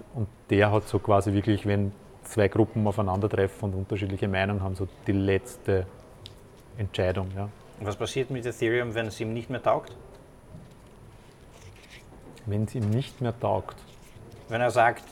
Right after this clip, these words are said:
Speaker 2: genug, ich gehe auf Hawaii und genieße mein Leben am Strand.
Speaker 1: Das
Speaker 2: Oder
Speaker 1: wird er nicht
Speaker 2: ich
Speaker 1: machen,
Speaker 2: mach was
Speaker 1: aber
Speaker 2: anderes.
Speaker 1: er ist auf einmal weg, ja, aus welchen Gründen auch immer.
Speaker 2: Ja.
Speaker 1: Ähm,
Speaker 2: Verwende
Speaker 1: natürlich
Speaker 2: lieber die positiven Szenarien.
Speaker 1: Ja,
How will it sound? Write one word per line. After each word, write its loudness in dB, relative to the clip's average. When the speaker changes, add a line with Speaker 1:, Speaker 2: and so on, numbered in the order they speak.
Speaker 2:
genug, -4
ich -4
gehe 0
auf -6
Hawaii 0
und -6
genieße -6
mein -6
Leben -4
am -6
Strand. -10
Speaker 1:
Das -20
Speaker 2:
Oder 10
Speaker 1:
wird 12
er 12
nicht 12
Speaker 2:
ich 0
Speaker 1:
machen, 12
Speaker 2:
mach 8
was 12
Speaker 1:
aber 12
Speaker 2:
anderes. 2
Speaker 1:
er 12
ist 12
auf 12
einmal 8
weg, 2
ja, -4
aus -8
welchen 2
Gründen 6
auch 2
immer. 2
Speaker 2:
Ja. -2
Speaker 1:
Ähm, 8
Speaker 2:
Verwende 2
Speaker 1:
natürlich 10
Speaker 2:
lieber 6
die 4
positiven 2
Szenarien. 2
Speaker 1:
Ja, 12